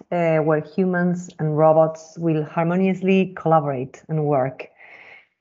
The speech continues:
So this workshop is, organization is inside the dissemination tasks of the project. So, um, I think this is all from my side.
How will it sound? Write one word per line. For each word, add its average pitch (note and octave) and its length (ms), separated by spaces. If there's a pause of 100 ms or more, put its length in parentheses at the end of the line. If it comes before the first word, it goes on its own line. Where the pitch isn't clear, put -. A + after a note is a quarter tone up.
(160)
So F#3+ 520
this G3 280
workshop G#3+ 500
is, - 400
organization F#3 720
is F3 160
inside G3 600
the E3 120
dissemination D#3+ 800
tasks - 580
of D3 160
the C#3+ 60
project. - 720 (840)
So, D3 480
um, C#3+ 360
I D3+ 100
think E3 320
this D#3 180
is - 300
all D#3 240
from D#3 220
my D3+ 100
side. F3 480